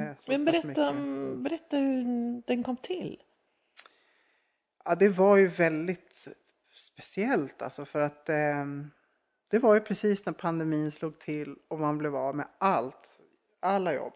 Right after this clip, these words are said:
Speaker 1: Det var helt soprent i kalendern. Ehm, om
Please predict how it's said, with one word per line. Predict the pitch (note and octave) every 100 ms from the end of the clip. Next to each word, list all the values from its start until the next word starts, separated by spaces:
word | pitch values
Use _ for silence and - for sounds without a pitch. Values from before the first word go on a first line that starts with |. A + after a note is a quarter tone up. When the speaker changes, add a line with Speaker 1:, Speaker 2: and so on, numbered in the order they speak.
| -
Speaker 1:
Det | E3+
var | E3 - -
helt | A#3 G#3+ C#3+ C#3+ _
soprent | - - - G#3+ - - F#3 G3 B2+ C3
i | C#3+
kalendern. | - C#3 C#3+ D#3+ F#3+ A3 - _ _ _ _ _ _ _
Ehm, | D#3 D#3 D3+ D3 C#3+ C#3 C3+ C3 C3 _ _ _
om | E3+ F3 D#3+